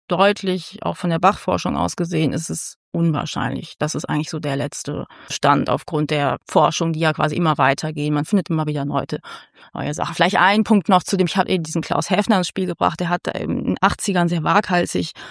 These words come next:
gesagt, also Bach hat alle möglichen Texte von Picander vertont. Und irgendwann nach ein paar Jahren ist er zurückgerudert, weil natürlich man in der Forschung weitergekommen ist und irgendwann gesehen hat, aha, jetzt haben wir einen anderen Komponisten entdeckt,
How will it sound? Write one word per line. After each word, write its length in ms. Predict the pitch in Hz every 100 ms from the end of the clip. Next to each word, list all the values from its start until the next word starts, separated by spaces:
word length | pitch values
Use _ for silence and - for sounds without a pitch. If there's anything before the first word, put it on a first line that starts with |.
| - - -
gesagt, 380 | 165 175 180 -
also 180 | 185
Bach 240 | 175 180 -
hat 100 | -
alle 160 | 202 220
möglichen 400 | 226 233 208 190
Texte 320 | 208 185 -
von 220 | 175 180
Picander 440 | 165 175 185 170 -
vertont. 580 | - - - 185 - - _ _ -
Und 120 | 220
irgendwann 260 | 214 247 214
nach 120 | 196
ein 60 | 196
paar 120 | 185
Jahren 200 | 190 233
ist 60 | 240
er 100 | 214
zurückgerudert, 840 | 208 247 240 175 208 196 175 - _ _ _
weil 220 | 190 180 170
natürlich 340 | - 220 220
man 100 | 214
in 80 | 190
der 80 | 190
Forschung 360 | 220 202 208
weitergekommen 720 | 220 294 302 262 - 262 254 254
ist 100 | 233
und 80 |
irgendwann 240 | 208 214 202
gesehen 240 | 196 208
hat, 100 | 190
aha, 360 | 196 180 254 262
jetzt 220 | 214 -
haben 140 | 220
wir 140 | 214 202
einen 180 | 180 -
anderen 300 | 277 269 247
Komponisten 640 | 240 226 226 214 - 214
entdeckt, 380 | 208 202 196